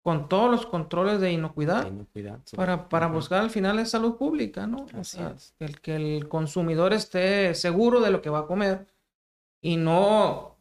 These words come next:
Speaker 1: seguir con la tradición de los tabú, de que no comas esto porque te
Speaker 2: De
Speaker 1: va a
Speaker 2: no
Speaker 1: hacer
Speaker 2: comas lo
Speaker 1: daño.
Speaker 2: otro, así es. Y a final de cuentas,
Speaker 1: <clears throat>
Speaker 2: eh, el, el, la población mexicana, ¿verdad?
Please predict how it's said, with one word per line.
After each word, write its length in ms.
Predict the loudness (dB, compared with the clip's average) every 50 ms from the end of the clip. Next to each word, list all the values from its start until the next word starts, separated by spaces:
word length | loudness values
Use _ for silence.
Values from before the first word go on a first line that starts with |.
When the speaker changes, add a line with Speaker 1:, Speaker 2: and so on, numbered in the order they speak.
| -10
Speaker 1:
seguir 320 | -6 -4 -2 0 -2 -2 0
con 140 | 0 0
la 100 | 2 2
tradición 640 | 2 2 2 2 0 0 -2 -2 -2 -2 -2 -2 -2
de 100 | -2 -2
los 220 | -2 -2 -4 -2 0
tabú, 480 | 2 4 4 6 6 6 4 4 2 0
de 120 | -2 -2
que 100 | -2 -2
no 180 | -2 -2 -2 -2
comas 300 | -4 -4 -2 -2 -4 -4
esto 260 | -6 -6 -6 -8 -8
porque 220 | -8 -10 -10 -12 -10
te 60 | -8 -6
Speaker 2:
De 20 |
Speaker 1:
va 60 | -4 -4
a 20 |
Speaker 2:
no 0 |
Speaker 1:
hacer 180 | -4 -4 -6 -8
Speaker 2:
comas 140 | -8 -8 -8
lo 40 | -8
Speaker 1:
daño. 100 | -8 -8
Speaker 2:
otro, 180 | -8 -10 -12 -14
así 200 | -14 -12 -12 -14
es. 100 | -14 _ -18 -20 -20 -20 -20 _ _ _ _
Y 80 | -2 0
a 40 | 0
final 240 | 2 2 2 2
de 120 | 2 0 0
cuentas, 460 | 0 0 0 0 0 0 -2 -4 -8
Speaker 1:
<clears throat> 20 | -6
Speaker 2:
eh, 360 | -4 -2 -2 -2 -4 -4 -6
el, 260 | -6 -6 -6 -6 -8 _ _
el, 160 | -8 -6 -4
la 280 | -2 -2 -2 -2 -4 -6
población 400 | -8 -6 -6 -6 -4 -4 -4 -2
mexicana, 760 | -2 -2 -4 -6 -6 -2 -2 0 0 0 -2 -2 -2 -2 -4 -6 -10 -14
¿verdad? 340 | -14 -10 -8 -8 -8 -10